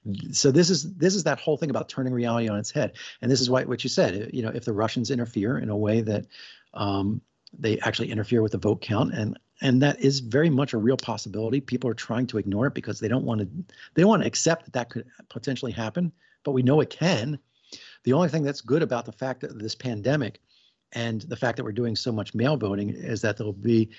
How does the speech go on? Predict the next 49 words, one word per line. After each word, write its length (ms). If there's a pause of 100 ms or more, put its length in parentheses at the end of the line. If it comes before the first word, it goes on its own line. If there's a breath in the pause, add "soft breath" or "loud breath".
(140)
in 160
many 200
states, 340
there'll 120
be 200
these 300
huge 440
paper 300
trails 540
of 160
actual 380
ballots, 520 (400)
so 200
that 160
when 100
you 80
do 120
a 40
recount, 420
you're 100
doing 180
the 60
recount 400
by 160
hand 420 (380)
if 140
we 100
ever 120
need 180
to 60
get 180
to 100
that 180
point. 260 (640 loud breath)
Um, 460 (260)
so 360
that'll 460
be 160
something. 340
But, 280
but 240 (100)
if 160
we 60
do 200
need 180
to 60
do 160
a 60
recount, 420